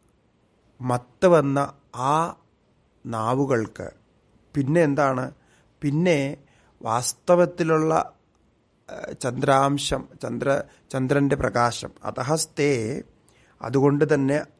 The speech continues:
ആ ചകോരപക്ഷികൾ, ശീതാംശോഹോ,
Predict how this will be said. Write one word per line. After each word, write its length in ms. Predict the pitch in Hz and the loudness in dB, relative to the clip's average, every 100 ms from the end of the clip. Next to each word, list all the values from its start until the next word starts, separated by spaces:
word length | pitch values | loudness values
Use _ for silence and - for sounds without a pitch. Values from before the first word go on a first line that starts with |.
| - | -6
ആ 420 | 117 127 147 156 - _ _ _ _ - | 0 2 4 2 -4 _ _ _ _ -12
ചകോരപക്ഷികൾ, 1000 | 113 131 135 147 139 - - - - - _ _ - _ - | -8 -2 -2 -2 -6 -10 -10 -10 -10 -14 _ _ -20 _ -8
ശീതാംശോഹോ, 1400 | - 156 160 175 165 175 175 - 180 175 175 160 - | 0 4 4 6 6 4 0 -2 0 2 2 -2 -6